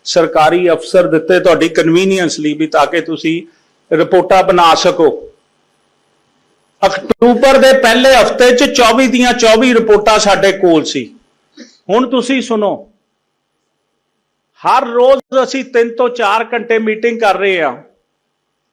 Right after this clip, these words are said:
ਉਹਦੇ ਵਿੱਚ ਪੰਜਾਬ ਇਨਵੈਸਟ ਹੈ, ਇੰਡਸਟਰੀ ਡਿਪਾਰਟਮੈਂਟ ਹੈ,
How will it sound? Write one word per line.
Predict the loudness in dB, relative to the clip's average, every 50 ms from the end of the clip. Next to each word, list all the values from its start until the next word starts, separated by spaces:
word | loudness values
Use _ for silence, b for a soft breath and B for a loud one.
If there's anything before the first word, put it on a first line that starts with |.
| _ _ _ _ _ -6
ਉਹਦੇ | -4 0 0 2
ਵਿੱਚ | 2 2 0 -2 -4
ਪੰਜਾਬ | -6 -6 -6 -4 -2 0 0 0 0 -2 -4
ਇਨਵੈਸਟ | -6 -6 -4 -6 -6 -6 -6 -8 -8
ਹੈ, | -8 -6 -8 -12 -14 -14
ਇੰਡਸਟਰੀ | -8 -6 -6 -6 -6 -8 -10 -12 -10
ਡਿਪਾਰਟਮੈਂਟ | -8 -8 -8 -4 -4 -4 -4 -6 -8 -10 -10 -10 -10 -10 -8
ਹੈ, | -8 -8 -10 -12 _